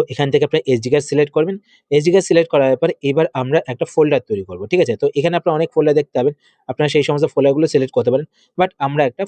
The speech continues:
ফোল্ডার তৈরি করবো। তো ফোল্ডার তৈরি করার জন্য আপনারা ওপরে এখানে প্লাস বাটন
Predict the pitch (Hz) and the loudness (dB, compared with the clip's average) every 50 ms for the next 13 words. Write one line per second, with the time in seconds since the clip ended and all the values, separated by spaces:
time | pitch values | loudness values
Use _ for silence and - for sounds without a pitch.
0 | - - 135 127 127 127 170 190 - _ _ _ - 139 113 107 - 87 80 82 | -6 0 0 0 2 2 0 -2 -2 _ _ _ 0 0 0 0 -6 -10 -16 -16
1 | - _ _ _ _ _ _ 127 - - 139 147 160 160 175 165 170 160 165 165 | -20 _ _ _ _ _ _ -8 0 0 2 4 4 2 4 2 2 4 4 4
2 | 156 170 165 170 - 123 - 139 139 123 - 127 117 - 143 143 127 - 143 123 | 4 2 -2 -2 -8 -6 -2 -2 -2 0 0 -4 -2 2 2 2 0 0 -6 -6
3 | - 139 123 120 110 117 127 131 | -2 -2 -2 -2 0 -2 -2 -2